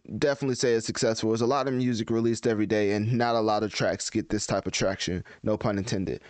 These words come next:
So, Lil Mabu has previously had a viral moment on TikTok with his song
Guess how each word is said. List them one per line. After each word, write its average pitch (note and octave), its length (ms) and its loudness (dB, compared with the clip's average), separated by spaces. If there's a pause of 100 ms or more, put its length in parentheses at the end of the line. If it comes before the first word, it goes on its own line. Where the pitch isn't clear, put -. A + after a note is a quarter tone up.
(120)
So, B2+ 320 0 (540)
Lil D3 160 0
Mabu C3+ 580 0 (220)
has B2 180 2
previously D3 600 0
had A2+ 180 2
a G#2+ 40 0
viral G#2+ 300 0
moment G#2 300 0
on G#2 60 -4
TikTok A2 440 -2
with G#2+ 140 -2
his G#2 260 -2
song A#2 480 0